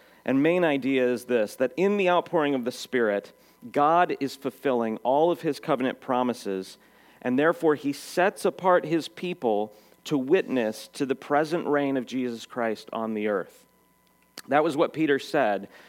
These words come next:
Peter said, "Of this we bear witness,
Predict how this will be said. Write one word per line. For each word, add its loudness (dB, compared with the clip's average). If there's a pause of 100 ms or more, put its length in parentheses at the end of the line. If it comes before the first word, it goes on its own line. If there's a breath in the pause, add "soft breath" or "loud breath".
(120 loud breath)
Peter 2
said, 2 (340 loud breath)
"Of 2
this 0 (200 soft breath)
we -2
bear 2
witness, -2